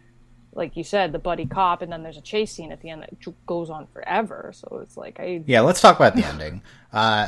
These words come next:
Speaker 2: l-, so there's, there's kind of, I mean, I'm trying to remember the, what happened before the chase scene now. There's, um, okay, so there's, like, two climaxes to this film, which is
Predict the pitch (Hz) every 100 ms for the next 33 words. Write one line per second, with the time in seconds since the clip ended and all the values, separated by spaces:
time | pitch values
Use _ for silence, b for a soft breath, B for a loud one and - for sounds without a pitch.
0 | - 139 - - 160 165 165 147 139 -
1 | - - - 147 - 196 160 120 113 -
2 | _ - 135 113 110 104 110 113 98 95
3 | 92 90 87 - 90 87 85 78 80 85
4 | 78 73 76 71 65 73 78 90 104 98
5 | 101 98 95 98 117 135 95 123 113 143
6 | - 156 - 104 82 71 80 - 76 73
7 | - 60 78 95 - 110